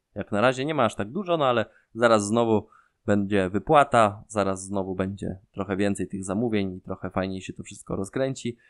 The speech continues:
Jednak, tak jak wam mówiłem, siedzę, czekam na przesyłki. Do zapłaty mam duży vat, zapłaciłem tylko część, bo więcej nie miałem, zbieram cały czas pieniążki i ten sierpień to będzie taki miesiąc takiej trochę lipy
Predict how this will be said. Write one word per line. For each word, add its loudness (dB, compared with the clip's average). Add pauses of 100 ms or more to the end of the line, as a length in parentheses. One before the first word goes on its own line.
(180)
Jednak, 0 (400)
tak 0
jak -6
wam 2
mówiłem, 0 (500)
siedzę, 2 (200)
czekam 0
na -2
przesyłki. -2 (300)
Do 4
zapłaty 4
mam 2
duży -2
vat, 2 (220)
zapłaciłem 2
tylko 0
część, -2
bo -4
więcej -2
nie -2
miałem, 4
zbieram 0
cały -2
czas -6
pieniążki -2 (540)
i -4
ten 6
sierpień 2
to -2
będzie 2
taki -2
miesiąc -2
takiej -6
trochę 0
lipy 0